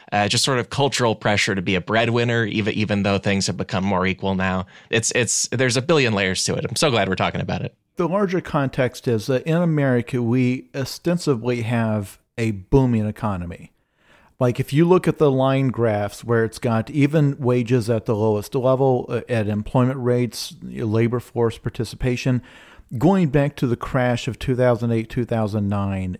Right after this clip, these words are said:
Speaker 2: it's been
Speaker 1: Yeah.
Speaker 2: a steady upward climb through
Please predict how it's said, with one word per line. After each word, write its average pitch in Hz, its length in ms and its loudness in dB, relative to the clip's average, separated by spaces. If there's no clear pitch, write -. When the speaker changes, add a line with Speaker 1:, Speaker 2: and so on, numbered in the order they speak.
Speaker 2:
it's 131 240 0
been 131 220 4
Speaker 1:
Yeah. 120 80 4
Speaker 2:
a - 20 -2
steady 135 1000 2
upward 120 580 0
climb 104 680 -2
through 131 840 6